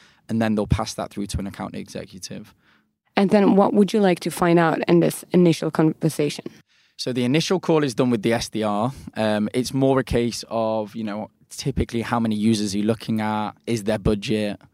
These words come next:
Speaker 1: Is there a timeline? It's, it's bant. So for those that, that don't know, budget, authority, need, and time frame, B A N T. It's just high level information just to make sure they're not wasting our time and we're not wasting their time.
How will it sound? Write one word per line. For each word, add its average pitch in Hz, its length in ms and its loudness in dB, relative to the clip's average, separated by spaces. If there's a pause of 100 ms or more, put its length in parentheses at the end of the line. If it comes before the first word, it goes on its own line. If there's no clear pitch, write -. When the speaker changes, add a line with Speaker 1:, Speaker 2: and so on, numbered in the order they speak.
(400)
Speaker 1:
Is 113 120 -4
there 104 100 -2
a 104 40 -2
timeline? 101 560 -4
It's, - 140 -8
it's 107 180 -6
bant. 101 560 -2
So 104 320 -6
for 120 120 -8
those 107 260 -2
that, 101 200 -6
that 98 160 -6
don't 107 220 -2
know, 107 180 -2
budget, 104 420 0
authority, 104 560 -4
need, 101 280 -6
and 98 100 -8
time 104 340 -6
frame, 104 460 -6 (260)
B 104 220 -6
A 101 220 -8
N 104 240 -8
T. 113 360 -6 (500)
It's - 100 -16
just - 220 0
high 156 200 2
level 127 220 4
information 110 800 0
just - 180 -6
to 123 80 -2
make 110 140 -2
sure 113 160 0
they're 110 100 0
not 107 180 0
wasting 104 760 -4 (100)
our 123 180 4
time 147 340 0
and 117 100 2
we're 110 100 0
not 101 100 -4
wasting 101 380 -6
their 101 180 -6
time. 104 460 -6